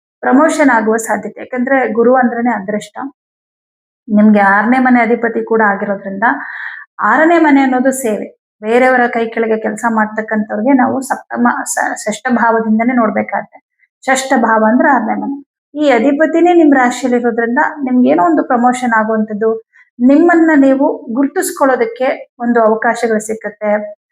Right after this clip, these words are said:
ನಿಮ್ಮನ್ನ ನೀವು ಪ್ರೂವ್ ಮಾಡ್ಕೊಳ್ಳೋದಕ್ಕೆ ಒಂದು ವೇದಿಕೆ ಸಿಕ್ಕತ್ತೆ. ಟ್ಯಾಲೆಂಟ್ ಇದೆ, ತುಂಬಾ ನಾಲೆಡ್ಜ್ ಇದೆ, but ಯಾವ್ದನ್ನು ಉಪಯೋಗಿಸ್ಕೊಳ್ಳೋಕೆ ನಂಗೆ ಅವಕಾಶ ಸಿಗ್ತಾ ಇಲ್ಲ ಅನ್ನೋಂಥವ್ರಿಗೆ ಉತ್ತಮವಾದ ಅವಕಾಶಗಳು ಸಿಗತ್ತೆ. ಎಲ್ಲಾ ಕ್ಷೇತ್ರದಲ್ಲಿರ್ತಕ್ಕಂತಹ ಕರ್ಕಾಟಕ ರಾಶಿಯವ್ರಿಗೂ ಕೂಡ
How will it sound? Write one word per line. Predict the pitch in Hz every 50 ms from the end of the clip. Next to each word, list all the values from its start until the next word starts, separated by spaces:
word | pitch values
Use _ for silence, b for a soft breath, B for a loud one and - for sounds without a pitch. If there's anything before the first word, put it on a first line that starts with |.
| _ _ -
ನಿಮ್ಮನ್ನ | 247 269 277 294 320 320 320 311 302
ನೀವು | 277 277 269 254 269
ಪ್ರೂವ್ | 269 277 302 320 320
ಮಾಡ್ಕೊಳ್ಳೋದಕ್ಕೆ | 285 262 247 240 - 240 233 226 240 233 - 247
ಒಂದು | 240 226 214 208 202
ವೇದಿಕೆ | 214 220 226 226 277 285 277 -
ಸಿಕ್ಕತ್ತೆ. | - 247 214 - 214 214 - - 220 214 220 - - _ _
ಟ್ಯಾಲೆಂಟ್ | 226 214 214 226 240 247 240 226 -
ಇದೆ, | 220 214 208 208 202 202 202 - - _ _ _ _ _ _ _
ತುಂಬಾ | - 240 254 285 302 302
ನಾಲೆಡ್ಜ್ | 277 269 247 240 240 240 214 - 233
ಇದೆ, | 214 226 226
but | 214 226 226 220 -
ಯಾವ್ದನ್ನು | 214 208 196 190 214 247 254 302 294 302 262
ಉಪಯೋಗಿಸ್ಕೊಳ್ಳೋಕೆ | 294 294 240 233 233 233 - - - 220 220 220 247 226
ನಂಗೆ | 220 214 208 202
ಅವಕಾಶ | 202 202 247 240 - 240
ಸಿಗ್ತಾ | 220 - 226 220 _ - 269 269
ಇಲ್ಲ | 262 254 247
ಅನ್ನೋಂಥವ್ರಿಗೆ | 240 220 220 214 208 214 214 214 214 208 208 214 - _ _ - - - _ _ -
ಉತ್ತಮವಾದ | 233 233 233 - - 247 240 233 220 214 208 202 214 208 - 208 214
ಅವಕಾಶಗಳು | 254 247 - 277 262 262 - 247 233 220 214 -
ಸಿಗತ್ತೆ. | - 208 202 202 _ _ 208 214 214
ಎಲ್ಲಾ | 208 208 214 226 240 269
ಕ್ಷೇತ್ರದಲ್ಲಿರ್ತಕ್ಕಂತಹ | 302 - - 269 277 269 269 285 277 247 269 269 277 269 262 269 269 269 269 262 254 247 262 240 262 262 254 254 -
ಕರ್ಕಾಟಕ | 262 254 254 - 254 254 262 254 247
ರಾಶಿಯವ್ರಿಗೂ | 240 240 247 240 - 254 240 240 240 233 285 285 277
ಕೂಡ | 254 240 247